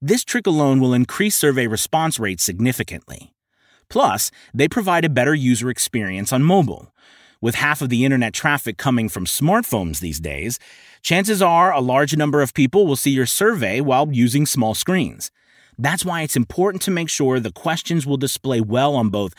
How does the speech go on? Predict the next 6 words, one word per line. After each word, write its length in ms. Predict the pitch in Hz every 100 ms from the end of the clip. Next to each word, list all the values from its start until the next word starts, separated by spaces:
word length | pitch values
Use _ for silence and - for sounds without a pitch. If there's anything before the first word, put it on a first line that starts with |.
| - -
desktop 640 | 95 107 - - 170 240 - _ _ -
and 220 | 147 147
mobile 200 | 131 127
devices. 680 | 123 113 92 - - - - _ _ _ _ _ _ _ _ _ _ _ _ _ _
Number 280 | 117 185 202
six, 460 | - - - -